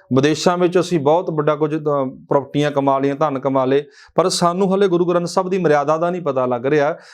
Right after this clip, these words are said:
ਵੀ ਮਹਾਰਾਜ ਦੀ ਮਰਿਆਦਾ ਕੀ ਹੈ, ਬੈਠਣਾ ਕਿਵੇਂ ਹੈ। ਗੁਰੂ ਗ੍ਰੰਥ ਸਾਹਿਬ ਦੀ ਹਜ਼ੂਰੀ ਵਿੱਚ ਕੁਰਸੀਆਂ ਢਾਹ ਢਾਹ ਕੇ ਬੈਠੇ ਨੇ। ਇੱਕ ਵੀਡੀਓ ਹੋਰ ਵਾਇਰਲ ਹੋ, ਹੋ ਰਹੀ ਸੀ, ਤੁਸੀਂ ਵੇਖੋ, ਕੋਈ ਉਹ ਉੱਥੇ ਵੀ ਆਨੰਦ ਕਾਰਜ ਹੀ ਹੋ ਰਿਹਾ ਹੈ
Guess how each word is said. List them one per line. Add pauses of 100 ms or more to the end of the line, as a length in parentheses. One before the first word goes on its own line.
ਵੀ
ਮਹਾਰਾਜ
ਦੀ
ਮਰਿਆਦਾ
ਕੀ
ਹੈ,
ਬੈਠਣਾ
ਕਿਵੇਂ
ਹੈ। (380)
ਗੁਰੂ
ਗ੍ਰੰਥ
ਸਾਹਿਬ
ਦੀ
ਹਜ਼ੂਰੀ
ਵਿੱਚ
ਕੁਰਸੀਆਂ
ਢਾਹ
ਢਾਹ
ਕੇ
ਬੈਠੇ
ਨੇ।
ਇੱਕ
ਵੀਡੀਓ
ਹੋਰ
ਵਾਇਰਲ
ਹੋ,
ਹੋ
ਰਹੀ
ਸੀ, (440)
ਤੁਸੀਂ
ਵੇਖੋ, (420)
ਕੋਈ (160)
ਉਹ (120)
ਉੱਥੇ
ਵੀ
ਆਨੰਦ
ਕਾਰਜ
ਹੀ
ਹੋ
ਰਿਹਾ
ਹੈ